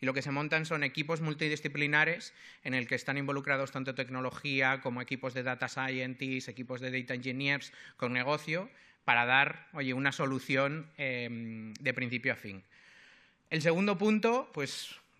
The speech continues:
un poco el, el, el vínculo con el anterior.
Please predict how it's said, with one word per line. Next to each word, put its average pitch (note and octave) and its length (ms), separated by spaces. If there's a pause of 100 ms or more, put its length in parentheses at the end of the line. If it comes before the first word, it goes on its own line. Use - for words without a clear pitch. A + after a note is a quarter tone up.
(100)
un D#3 120
poco E3+ 200
el, D3 380
el, C3 540
el B2+ 260
vínculo D3 460
con C3 120
el B2+ 80
anterior. A#2+ 540